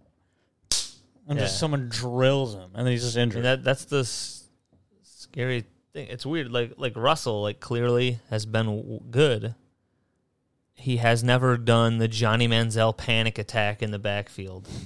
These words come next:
Speaker 2: <laughs> that, like, gets people injured. Or the Carson Wentz thing where he's like, "I can do this myself."
Speaker 1: Yeah.
Speaker 2: And that's, like, that's when you get hurt.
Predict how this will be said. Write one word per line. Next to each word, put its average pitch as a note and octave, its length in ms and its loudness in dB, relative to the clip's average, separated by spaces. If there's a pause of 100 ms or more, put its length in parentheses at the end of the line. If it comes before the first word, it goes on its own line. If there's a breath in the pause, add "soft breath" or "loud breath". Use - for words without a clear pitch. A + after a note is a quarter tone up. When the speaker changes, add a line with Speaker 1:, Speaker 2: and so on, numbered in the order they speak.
(120)
Speaker 2:
<laughs> - 300 -14
that, A2+ 220 -2
like, G#2 340 -6 (180)
gets A2 220 -8
people A#2+ 320 -2
injured. B2 420 -2 (1120)
Or D#3+ 520 8 (220 soft breath)
the C3 100 -2
Carson D3+ 500 2
Wentz E3+ 280 0
thing G#2 360 -4
where A2+ 140 -4
he's B2+ 220 0
like, A2+ 300 2 (340 loud breath)
"I C3+ 180 6
can C#3 220 0
do C3 140 6
this B2 240 2
myself." G#2 580 0
Speaker 1:
Yeah. A2+ 340 2 (640 loud breath)
Speaker 2:
And B2 200 2
that's, B2 140 2
like, B2 140 2
that's A2+ 220 2
when B2 100 0
you A2+ 80 0
get A2 200 -2 (200)
hurt. - 300 -4